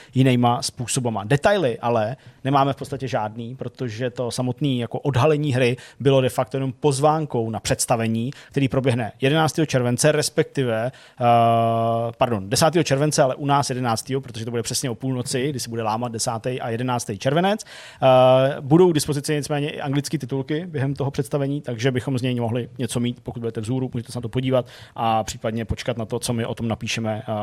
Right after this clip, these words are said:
na webu. Eh, jenom na okraj, Joy City Mobile už dělali mobilní strategii,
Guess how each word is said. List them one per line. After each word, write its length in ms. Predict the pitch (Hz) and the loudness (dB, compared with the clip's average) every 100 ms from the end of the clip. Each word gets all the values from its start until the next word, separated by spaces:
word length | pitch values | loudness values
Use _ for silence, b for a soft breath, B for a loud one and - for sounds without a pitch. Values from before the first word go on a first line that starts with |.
| 107 | -4
na 120 | 113 | 0
webu. 300 | 120 123 117 B B B B | 2 2 0 B B B B
Eh, 180 | 131 123 | 6 6
jenom 220 | 139 185 | 6 4
na 80 | 247 | 4
okraj, 380 | 170 - 131 151 | 4 4 4 2
Joy 200 | 127 151 | 0 2
City 180 | 170 214 | 2 2
Mobile 340 | 190 120 104 120 | 4 4 4 2
už 220 | 170 147 | -2 -2
dělali 400 | 143 175 147 113 | 2 6 4 4
mobilní 340 | 123 120 123 123 | -2 -2 -2 0
strategii, 760 | 120 110 123 110 92 87 143 | -2 -2 -2 -2 -4 -6 -10